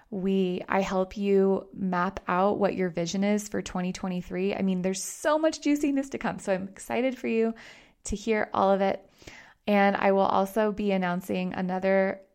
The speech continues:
amazing offer, more amazing offers that I have coming up for the new year. But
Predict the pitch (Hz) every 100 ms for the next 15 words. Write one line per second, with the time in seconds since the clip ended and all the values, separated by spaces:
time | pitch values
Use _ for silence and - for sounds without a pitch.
0 | _ - 190 180 185 185 185 180 - 185
1 | 180 180 170 190 226 233 190 185 185 180
2 | 175 180 175 175 175 180 - 180 180 175
3 | - 180 175 180 175 175 170 170 175 -